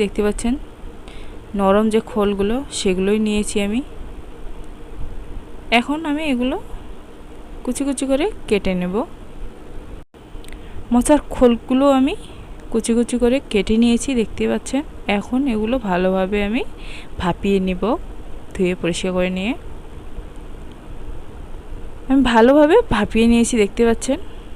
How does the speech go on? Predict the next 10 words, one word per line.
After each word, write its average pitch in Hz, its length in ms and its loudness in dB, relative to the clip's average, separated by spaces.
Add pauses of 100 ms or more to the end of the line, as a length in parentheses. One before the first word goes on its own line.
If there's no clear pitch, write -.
(440)
নরম 190 300 2
হয়ে 208 200 2
গেছে। 208 220 -4 (3250)
এখন 254 160 4 (100)
আমি 311 200 0
দিয়ে 262 180 2
দিব 262 120 -4 (2500)
চার 254 160 0 (100)
টেবিল 240 320 2
চামচ 226 280 0